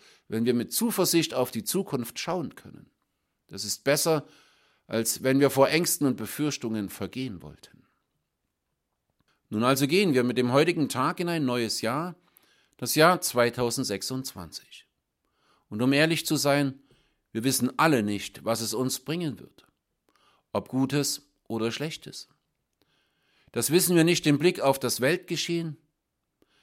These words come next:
Wird es Frieden geben? Werden sich die Völker wieder zusammenraufen und zu einem Miteinander finden? Oder werden sie sich weiter, vielleicht sogar noch schlimmer bekämpfen, als sie es etwa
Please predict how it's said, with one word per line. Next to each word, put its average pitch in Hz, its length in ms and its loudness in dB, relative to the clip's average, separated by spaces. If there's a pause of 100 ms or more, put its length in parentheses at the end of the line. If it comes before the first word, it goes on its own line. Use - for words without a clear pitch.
(120)
Wird 131 160 -2
es 139 200 2
Frieden 147 380 0
geben? 165 440 -4 (920)
Werden 160 260 6
sich 175 180 2
die 156 120 2
Völker 180 420 4
wieder 170 200 2
zusammenraufen 160 960 2
und 139 120 2
zu 147 120 0
einem 135 480 2
Miteinander 165 720 0
finden? 170 540 -6 (640)
Oder 135 240 4
werden 156 220 6
sie 139 140 -2
sich 131 260 -2
weiter, 170 400 2
vielleicht 143 380 0
sogar 147 260 4
noch 139 160 2
schlimmer 185 400 2
bekämpfen, 160 720 -2
als 127 220 -4
sie 135 100 2
es 127 100 0
etwa 139 480 0